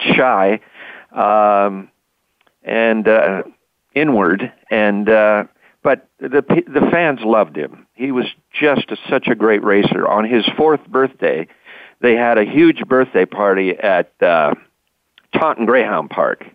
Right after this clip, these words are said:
in the O-, October of, uh, sixty, maybe it was sixty-six, but, uh, the fans just turned out in huge numbers, and he was paraded, and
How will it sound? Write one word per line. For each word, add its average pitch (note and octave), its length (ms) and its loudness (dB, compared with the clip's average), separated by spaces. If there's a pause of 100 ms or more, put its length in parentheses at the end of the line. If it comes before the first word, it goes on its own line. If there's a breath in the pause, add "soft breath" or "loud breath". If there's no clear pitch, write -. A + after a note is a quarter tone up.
in D#2 100 -14
the F#2+ 120 -2
O-, A2+ 100 -4 (120)
October G#2+ 680 0
of, E2+ 140 -4 (140)
uh, G#2 320 2 (280)
sixty, G#2+ 840 0
maybe G2+ 300 2
it G#2+ 60 0
was - 180 0
sixty-six, - 640 -2 (100)
but, - 220 -2 (840 loud breath)
uh, G2 480 2
the A#2+ 220 0 (100)
fans C3 480 0
just - 300 0
turned A#2+ 280 -2
out G2+ 220 2
in F#2 120 -2
huge C3 560 0
numbers, F#2 500 -2
and F#2 100 -6
he G2+ 100 0
was F#2+ 220 -2
paraded, G2+ 440 2
and G2 240 -8